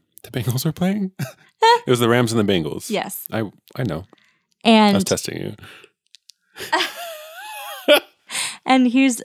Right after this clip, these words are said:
Speaker 2: very attractive.
Speaker 1: Oh.
Speaker 2: But you, I think you disagreed.
Speaker 1: You sent me a
Speaker 2: Yeah.
Speaker 1: picture of
Speaker 2: I think we showed you a picture and you're like, "Eh."
Speaker 1: Probably. I do that a lot to you and I'm so <laughs> sorry.
Speaker 2: Okay, let's talk about it. I don't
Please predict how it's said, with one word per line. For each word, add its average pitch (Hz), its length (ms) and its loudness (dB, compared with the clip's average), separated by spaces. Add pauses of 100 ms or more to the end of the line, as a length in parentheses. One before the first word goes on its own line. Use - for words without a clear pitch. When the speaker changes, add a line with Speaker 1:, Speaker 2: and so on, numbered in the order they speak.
Speaker 2:
very 208 560 2 (160)
attractive. - 680 -4 (200)
Speaker 1:
Oh. - 160 6
Speaker 2:
But - 100 -4 (140)
you, 220 220 2
I 214 80 6
think 226 200 4
you 202 100 -2
disagreed. 202 840 -4 (260)
Speaker 1:
You 127 80 6
sent 165 160 4
me 170 80 8
a - 20 8
Speaker 2:
Yeah. - 60 2
Speaker 1:
picture 131 240 2
of - 260 -4 (100)
Speaker 2:
I - 40 -6
think 226 120 2
we 226 60 6
showed 208 220 0
you 190 140 -2
a - 20 -4
picture 202 320 -8
and 196 140 -2
you're 196 120 0
like, 208 160 -6
"Eh." 277 200 -8 (260)
Speaker 1:
Probably. - 540 0 (680)
I 113 80 2
do 127 120 4
that 135 100 6
a 127 60 4
lot 98 240 6
to 135 100 4
you 117 120 4
and 104 80 4
I'm 107 100 4
so - 260 4
<laughs> - 0 -
sorry. 104 220 -2 (160)
Speaker 2:
Okay, 269 380 4 (120)
let's 370 420 4
talk 262 360 6
about 208 340 6
it. 170 260 0 (1600)
I 254 240 2
don't 453 400 4